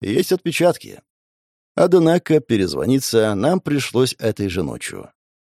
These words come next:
Открыв свой письменный стол, чтобы классифицировать все собранные материалы для Костенко, этому парню можно доверять, я увидел незнакомую мне записную книжку. Сначала я не обратил на нее внимания.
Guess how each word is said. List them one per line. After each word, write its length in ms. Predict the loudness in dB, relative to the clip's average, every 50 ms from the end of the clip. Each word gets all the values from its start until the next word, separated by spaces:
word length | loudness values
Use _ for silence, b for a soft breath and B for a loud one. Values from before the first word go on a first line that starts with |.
| _ _
Открыв 520 | 2 4 4 4 4 2 0 0 2 2 2
свой 220 | 0 0 0 0
письменный 480 | 0 -2 -4 -2 0 0 0 0 0 -2
стол, 300 | -2 0 2 2 4 2
чтобы 340 | 2 -2 -2 0 0 0 0
классифицировать 800 | -2 -2 -4 -4 -4 -6 -6 -4 0 2 4 4 4 4 2 -2
все 220 | -2 -2 -2 0
собранные 480 | 0 0 0 2 2 2 2 2 0 -2
материалы 500 | -2 -2 -2 0 2 2 2 2 2 0
для 140 | 0 -2
Костенко, 680 | -2 -4 -4 -2 0 0 0 2 2 2 2 2 0 -4 _ _ _ _ _
этому 320 | -10 -8 -6 -4 -4 -2 0
парню 340 | 0 2 2 2 2 0
можно 340 | 2 2 2 2 2 -2 -6
доверять, 500 | -8 -4 -2 2 4 4 4 2 0 -6 _ _ _ _ _ _ _ -8
я 200 | -4 0 0 2
увидел 440 | 2 2 0 -2 0 2 2 2 4
незнакомую 720 | 2 2 2 0 0 -2 -2 -2 -2 0 0 0 2 2
мне 320 | 2 2 2 2 0 -2 -6 _
записную 540 | -6 -4 -4 -2 -2 -4 -2 0 0 0 0
книжку. 580 | 0 0 0 0 -2 -6 -12 -14 -16 -16 -18 -20 _ _ _ _ _ _ _ _ _ _ _
Сначала 720 | -4 -2 -2 0 0 0 0 0 0 2 2 2 2 0 -2
я 260 | -2 2 2 4 4
не 120 | 4 2
обратил 440 | 2 4 4 4 2 2 0 0 0
на 100 | 2 2 2
нее 200 | 4 4 2 2
внимания. 540 | 2 0 0 0 -2 -2 -4 -10 -16 -20